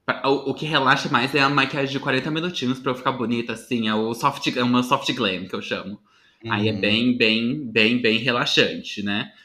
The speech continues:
Speaker 1: Mas às vezes, quando eu faço uma maquiagem mais criativa mesmo, se eu tô com tempo, assim, de final de semana, né?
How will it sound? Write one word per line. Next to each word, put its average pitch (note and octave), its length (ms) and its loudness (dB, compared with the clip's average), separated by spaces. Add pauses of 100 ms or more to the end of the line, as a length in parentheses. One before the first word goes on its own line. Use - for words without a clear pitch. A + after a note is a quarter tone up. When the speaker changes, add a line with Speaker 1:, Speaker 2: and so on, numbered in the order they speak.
(120)
Speaker 1:
Mas A3 140 -4
às F#3 180 0
vezes, A#2+ 600 0
quando A#2 260 -2
eu A2 60 -2
faço A2 300 -4
uma A2+ 100 -2
maquiagem G#2+ 680 -2
mais A2 580 -2
criativa B2+ 760 0
mesmo, G#2+ 560 0
se B2 120 -4
eu A#2 80 -4
tô A#2 120 -2
com G2+ 160 -6
tempo, A2 420 0
assim, G#2+ 200 -6
de G2+ 140 -8
final G#2+ 240 0
de - 80 -14
semana, G2+ 840 -2 (360)
né? G#2 340 -4